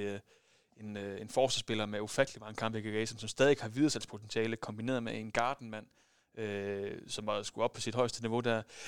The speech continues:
Jeg havde virkelig stor forventning til Sønderjyske sidste år, øh, så det, de har leveret i år, er lidt det, jeg forventede sidste år. Øh,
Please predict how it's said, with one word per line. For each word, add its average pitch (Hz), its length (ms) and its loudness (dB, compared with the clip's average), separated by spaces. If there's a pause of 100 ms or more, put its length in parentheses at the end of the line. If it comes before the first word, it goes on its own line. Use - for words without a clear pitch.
(120)
Jeg - 80 0
havde 139 240 8
virkelig 131 200 -4
stor 131 160 -4
forventning 117 260 -6
til 110 80 -6
Sønderjyske 117 320 -2
sidste 117 300 -2
år, 107 300 -6
øh, 107 240 2
så - 120 -2
det, 120 140 0
de 127 80 4
har 123 100 4
leveret 120 240 6
i - 80 -2
år, 131 300 0 (420)
er 120 80 0
lidt 120 180 4
det, 143 60 2
jeg 127 80 2
forventede 120 360 -4
sidste - 340 2
år. 101 320 -2
Øh, 104 260 2